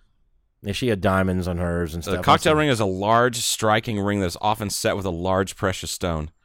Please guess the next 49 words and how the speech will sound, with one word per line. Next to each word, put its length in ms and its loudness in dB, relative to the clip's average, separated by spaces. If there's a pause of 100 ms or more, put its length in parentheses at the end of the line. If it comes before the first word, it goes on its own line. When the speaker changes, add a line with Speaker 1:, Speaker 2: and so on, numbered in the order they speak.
(480)
Speaker 2:
They're 280 -4
<laughs> 580 -8
fucking 580 -6
get 280 -8
the 120 -2
fuck 480 -4 (460)
outta 240 -2
here. 400 -2 (380)
Speaker 1:
Yeah. 260 -8 (640)
Speaker 2:
Why? 800 -2
Oh, 320 -2
Speaker 1:
I 100 4
don't 180 0
know. 60 -4
Speaker 2:
fucking 380 0
rich 220 2
people 220 -4
on 80 -2
a 60 -2
different 360 -6
fucking 300 -6
level, 280 0
dude. 280 -4 (180)
Speaker 1:
<laughs> 180 -20
And 120 -6
Speaker 2:
You 120 0
Speaker 1:
she's 100 -2
not, 220 2
they're 120 2
not 200 0
that 160 0
rich, 480 -4
or 100 -12
she 220 -12 (240)
really 300 0
compared 380 -10
to, 180 -8
Speaker 2:
Well, 160 6
I 80 6
mean, 140 4
Speaker 1:
you 40 2
Speaker 2:
there's, 240 2
Speaker 1:
know. 60 -8
Speaker 2:
there's 240 2
rich, 240 4
and 100 0
then 100 0
there's 200 0
portraying, 680 -2